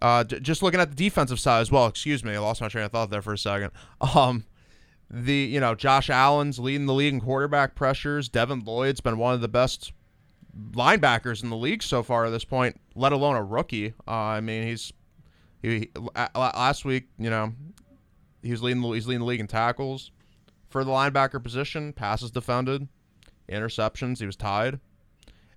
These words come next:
And, and he, he, he's been a guy whose play recognition skills have really elevated not only the linebacker group, but the entirety of the Jaguars' pass defense as a whole. And they're, they're much improved. They surprised me.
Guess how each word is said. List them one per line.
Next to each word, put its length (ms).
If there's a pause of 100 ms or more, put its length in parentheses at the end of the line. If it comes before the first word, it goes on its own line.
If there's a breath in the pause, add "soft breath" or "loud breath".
(120)
And, 360
and 220
he, 380
he, 120
he's 240
been 160
a 60
guy 280
whose 160
play 240
recognition 600
skills 340
have 300
really 320
elevated 500
not 200
only 180
the 80
linebacker 520
group, 280
but 80
the 80
entirety 460
of 100
the 60
Jaguars' 440
pass 280
defense 360
as 80
a 60
whole. 400 (760 soft breath)
And 460 (380)
they're, 480
they're 220
much 280
improved. 560 (260)
They 120
surprised 580
me. 180